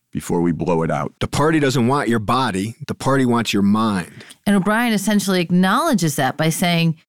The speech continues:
Speaker 3: "We have cut the links between child and parent, between man and man, between man and woman. No one dares trust a wife or a child or a friend any longer."
Speaker 2: Right, see Parsons.
Speaker 3: He finishes, he says, "If you want a picture of the future,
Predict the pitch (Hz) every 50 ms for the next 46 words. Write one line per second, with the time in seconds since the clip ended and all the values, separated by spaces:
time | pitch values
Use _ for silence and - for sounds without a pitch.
0 | _ - 170 196 190 180 151 - - - 233 214 - - 202 190 196 202 185 170
1 | - - - 147 - 180 170 160 151 - - 170 165 170 175 170 170 165 156 151
2 | 127 135 175 180 175 165 156 - - - - - - 165 165 160 160 165 170 175
3 | 180 175 170 165 165 165 165 165 160 151 143 135 - - 160 160 156 160 160 170
4 | 170 170 165 165 165 170 156 147 - - - - _ _ _ _ _ _ 180 185
5 | 196 208 202 180 190 196 190 185 185 180 - - - - 196 190 - - 180 165
6 | 165 165 160 170 175 170 - - - _ _ _ - 170 165 160 - - 180 156
7 | 156 160 165 165 175 180 185 - _ _ _ - 165 156 135 - - - 196 180
8 | 165 156 147 - - 175 165 156 151 147 143 147 139 - - - 156 - - 120
9 | 101 87 76 - - 123 113 - - 120 117 123 127 - - 67 - - - -
10 | _ _ _ - 160 - 202 190 - - 202 202 196 170 156 180 180 165 - 165
11 | 165 - - 170 160 165 156 - 160 165 190 202 214 220 240 240 247 - 208 208
12 | - - 202 185 185 185 - - - _ - 175 175 220 240 - - 269 226 -
13 | - - 110 107 127 -